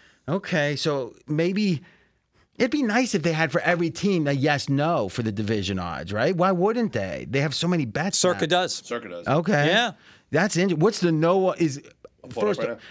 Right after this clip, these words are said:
Speaker 1: I'm betting Cleveland's odds are wor-, uh, you're getting better odds if you bet yes on Cleveland.
Speaker 2: I
Speaker 1: I'm guess-,
Speaker 2: agree. I,
Speaker 1: I'm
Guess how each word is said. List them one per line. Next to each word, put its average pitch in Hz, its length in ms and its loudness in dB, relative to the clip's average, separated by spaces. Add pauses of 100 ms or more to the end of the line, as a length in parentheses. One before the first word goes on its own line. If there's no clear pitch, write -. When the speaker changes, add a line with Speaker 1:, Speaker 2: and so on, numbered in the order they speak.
Speaker 1:
I'm 160 160 2
betting 170 440 2
Cleveland's 165 540 -2
odds 151 280 2
are 139 120 2
wor-, 139 420 2
uh, 139 100 2
you're 143 140 2
getting 147 220 0
better 165 500 2
odds 151 220 0
if 120 100 -2
you 127 80 -2
bet 127 220 2
yes 135 400 0
on 123 180 -2
Cleveland. 110 560 -2 (160)
Speaker 2:
I 147 160 4
Speaker 1:
I'm 143 80 0
guess-, 139 200 2
Speaker 2:
agree. 117 200 -2
I, 117 160 4
Speaker 1:
I'm 160 60 2